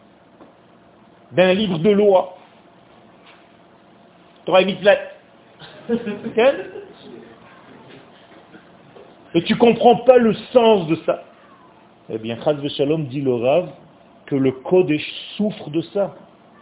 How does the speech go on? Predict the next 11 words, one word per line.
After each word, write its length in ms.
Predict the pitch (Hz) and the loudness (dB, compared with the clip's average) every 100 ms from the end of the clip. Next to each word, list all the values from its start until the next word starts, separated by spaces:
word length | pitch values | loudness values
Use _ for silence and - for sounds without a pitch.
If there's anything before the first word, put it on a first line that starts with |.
| - _ - | -20 _ -12
Et 40 | |
pourquoi 260 | 185 277 285 | -6 2 2
il 60 | |
souffre 400 | - 294 294 269 | 4 2 2 0
de 100 | 254 | -2
ça ? 460 | - 302 262 - - - _ | 2 2 2 -4 -20 -20 _
Mais 100 | 190 208 | 0 2
parce 200 | 254 - | 2 2
que 80 | 269 | 0
même 280 | 262 302 302 | 6 4 6
la 140 | 285 | 4